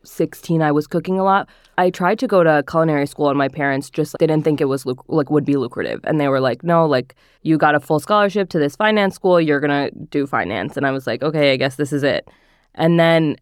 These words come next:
at the same time, I was, I think, I don't know where this, like, narrative of, like, cooking being this ultra domesticated supporter of the patriarchy, everyone that's in the kitchen is stepped on kind of vibe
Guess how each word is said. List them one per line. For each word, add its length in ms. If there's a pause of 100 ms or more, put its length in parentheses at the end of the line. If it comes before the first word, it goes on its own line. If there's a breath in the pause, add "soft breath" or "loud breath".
(140)
at 140
the 100
same 240
time, 420
I 120
was, 480 (320)
I 80
think, 240 (100)
I 80
don't 140
know 100
where 240
this, 240
like, 160
narrative 500
of, 140
like, 280
cooking 680 (260)
being 500 (280)
this 340 (180)
ultra 320
domesticated 880 (120)
supporter 440
of 120
the 80
patriarchy, 720
everyone 360
that's 160
in 80
the 80
kitchen 300
is 120
stepped 300
on 420 (380)
kind 260
of 120
vibe 360